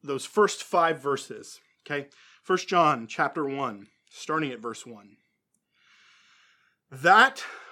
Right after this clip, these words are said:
which was from the beginning, which we have heard, which we have seen with our eyes, which we have looked at, and our hands have touched.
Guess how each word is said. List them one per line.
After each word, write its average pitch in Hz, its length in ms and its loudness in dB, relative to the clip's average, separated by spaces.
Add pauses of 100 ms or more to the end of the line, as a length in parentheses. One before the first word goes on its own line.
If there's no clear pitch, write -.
(100)
which 156 160 -6
was 151 120 -6
from 185 200 -2
the 190 80 2
beginning, 135 720 -4 (420)
which 135 140 -12
we 139 120 -8
have 123 100 -8
heard, 208 720 2 (760)
which 139 160 -16
we 135 60 -8
have 113 120 -8
seen 240 580 -2
with 139 160 -4
our 113 200 -8
eyes, 151 760 0 (100)
which 131 160 -16
we 117 140 -14
have 113 200 -16
looked 151 600 0
at, 120 320 -6 (440)
and 120 120 -12
our 113 80 -10
hands 143 520 -12
have 120 240 -14
touched. - 580 -20